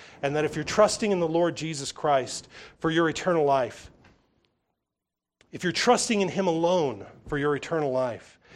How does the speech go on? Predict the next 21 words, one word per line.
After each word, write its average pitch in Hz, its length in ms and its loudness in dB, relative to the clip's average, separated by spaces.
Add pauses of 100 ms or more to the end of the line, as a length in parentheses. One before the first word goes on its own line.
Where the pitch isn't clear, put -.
(380)
and 165 400 2 (580)
because 190 500 2
you 160 240 -4
trust - 380 -2
him, 131 220 -2
you've 143 260 -6
been 160 280 -2
united 170 500 2
to 165 80 0
him 156 200 -4
by 143 160 2
baptism, 143 720 -2
you 160 140 0
are 143 80 2
faithful 196 640 -2
to - 100 -10
his 131 220 -6
body 135 400 0
and 110 160 -12
bride, 120 440 -2 (760)
you 202 600 2